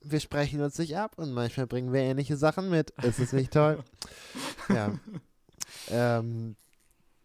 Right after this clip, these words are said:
Speaker 1: lustig, ja. Ich, ähm, fand den Beat darunter leider ziemlich grauenhaft. <laughs> Nicht grauenhaft, aber ich hätte mich gefreut,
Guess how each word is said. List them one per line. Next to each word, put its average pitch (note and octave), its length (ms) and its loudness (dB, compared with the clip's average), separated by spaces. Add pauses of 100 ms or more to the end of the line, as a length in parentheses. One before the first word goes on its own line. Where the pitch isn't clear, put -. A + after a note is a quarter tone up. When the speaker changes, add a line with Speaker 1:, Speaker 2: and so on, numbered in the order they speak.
(300)
Speaker 1:
lustig, A#2+ 520 -2
ja. G#2+ 180 0
Ich, - 260 -6
ähm, C#3 440 2 (1000)
fand - 720 -4
den B2+ 400 0 (240)
Beat C3 340 -2
darunter A2+ 440 -2
leider A2 340 0
ziemlich A#2 440 -8
grauenhaft. A2 880 -4 (720)
<laughs> - 840 -20
Nicht D#3 220 -2
grauenhaft, C#3 580 4
aber B2 200 0
ich B2 140 -8
hätte C#3 240 -6
mich B2 180 -12
gefreut, C3 580 0